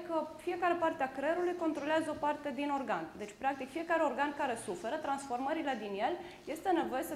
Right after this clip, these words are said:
fie coordonată de către creier. Și a zis: „Hai să mă uit, tot studiind tumori cerebrale, pe tomografiile fără substanță de contrast și să văd dacă există vreun semnalment, ceva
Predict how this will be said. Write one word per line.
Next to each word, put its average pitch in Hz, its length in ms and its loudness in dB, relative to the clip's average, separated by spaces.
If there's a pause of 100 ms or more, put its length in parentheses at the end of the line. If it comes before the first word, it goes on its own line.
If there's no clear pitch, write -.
fie 277 180 -4
coordonată 214 520 -2
de 285 180 -4
către 320 300 -2
creier. 190 260 0
Și - 100 -8
a 254 120 -2
zis: - 160 -6
„Hai 320 180 2
să 427 140 0
mă 311 100 6 (140)
uit, 208 120 0 (120)
tot 285 160 -2 (100)
studiind 294 320 -2
tumori 269 380 -2
cerebrale, 208 460 -2 (500)
pe 302 80 4 (100)
tomografiile 302 720 4 (160)
fără 311 160 4 (120)
substanță 311 500 0
de 247 160 -2
contrast 294 500 0
și 381 160 2
să 302 60 2 (120)
văd 330 140 6 (100)
dacă 247 340 6 (140)
există 349 580 0
vreun 302 180 0
semnalment, 330 720 8 (140)
ceva 302 240 4